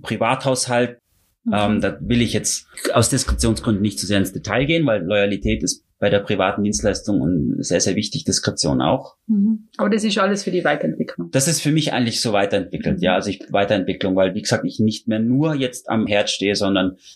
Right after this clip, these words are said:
Speaker 1: alles, was dazugehört, drumherum.
Speaker 2: Momentan auch lerne sozusagen.
Speaker 1: Ja, auch,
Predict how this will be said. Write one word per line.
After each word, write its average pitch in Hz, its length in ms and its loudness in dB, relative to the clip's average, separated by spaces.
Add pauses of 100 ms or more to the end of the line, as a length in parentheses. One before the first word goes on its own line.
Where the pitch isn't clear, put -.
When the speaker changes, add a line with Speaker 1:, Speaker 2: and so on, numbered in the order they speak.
(120)
Speaker 1:
alles, 123 300 0
was 110 160 0
dazugehört, 156 720 0 (340)
drumherum. 120 540 0 (180)
Speaker 2:
Momentan 190 480 0
auch 175 180 -4
lerne 175 280 0
sozusagen. 180 300 -6
Speaker 1:
Ja, 87 300 0 (100)
auch, 110 220 0